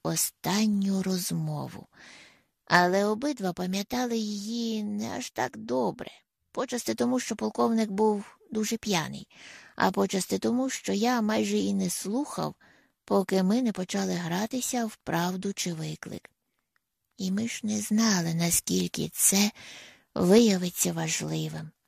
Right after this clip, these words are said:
Останні слова завжди важче запам'ятати, коли не знаєш, що людина от-от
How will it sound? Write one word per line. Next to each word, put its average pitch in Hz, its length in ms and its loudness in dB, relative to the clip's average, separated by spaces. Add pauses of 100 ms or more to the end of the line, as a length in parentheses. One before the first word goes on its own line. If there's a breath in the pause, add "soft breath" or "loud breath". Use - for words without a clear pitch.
(560)
Останні 254 500 2
слова 226 560 4 (200)
завжди 202 600 2
важче 185 560 0
запам'ятати, 175 840 -2
коли 196 360 2
не 185 240 2
знаєш, 180 680 0 (440 soft breath)
що - 360 -2
людина 180 680 -2
от-от - 840 -4